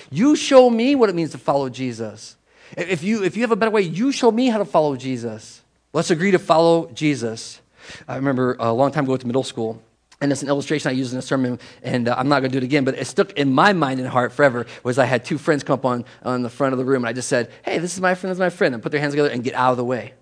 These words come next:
right? That's following Jesus. It's not our job to be ultimately responsible for everything that happens in our life after that, right? How their faith grows or doesn't grow. It's like, follow Jesus. That's the goal. Well, it's hard. Yeah, sometimes it's hard, but that's the call.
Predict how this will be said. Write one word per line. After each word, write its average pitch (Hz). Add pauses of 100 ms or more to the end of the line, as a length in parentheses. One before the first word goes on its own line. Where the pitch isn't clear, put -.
(160)
right? 117 (160)
That's -
following 123
Jesus. 104 (360)
It's 123
not 160
our 156
job 147
to 156
be 131 (260)
ultimately 156
responsible 147
for -
everything 147
that 123
happens 139
in 139
our 143
life 147
after 139
that, 143
right? 143
How 143
their 135
faith 151
grows 147
or -
doesn't 139
grow. 143
It's -
like, 123 (140)
follow 151
Jesus. 120 (220)
That's 147
the 143
goal. 131 (200)
Well, 135
it's 143
hard. 147 (140)
Yeah, 170
sometimes 160
it's 139
hard, 156
but 127
that's 147
the 151
call. -